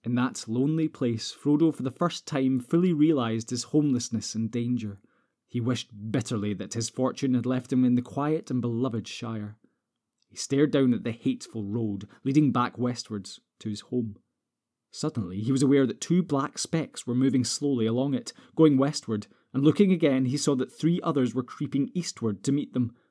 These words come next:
He gave a cry and clutched Strider's arm. "Look!" he said, pointing downwards. At once, Strider flung himself on the ground behind the ruined circle,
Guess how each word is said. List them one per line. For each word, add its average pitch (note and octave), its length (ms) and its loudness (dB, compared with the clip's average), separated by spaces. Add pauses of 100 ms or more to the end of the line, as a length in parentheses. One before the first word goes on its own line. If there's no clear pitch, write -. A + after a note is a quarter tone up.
(260)
He B2+ 120 -6
gave D#3 140 4
a E3 40 0
cry C#3 300 2
and B2 180 2
clutched - 320 -4
Strider's A#2+ 480 0
arm. A#2 400 -4 (420)
"Look!" - 380 0 (220)
he - 80 -6
said, A2+ 340 -4
pointing A#2+ 300 -4
downwards. A2 480 -4 (560)
At A2 140 -6
once, B2 320 2
Strider D3 400 2
flung F3 240 0
himself D#3+ 340 2
on D3+ 40 -2
the C#3 60 2
ground B2+ 340 4
behind B2+ 260 2
the B2+ 60 0
ruined B2 340 6
circle, G#2 460 -6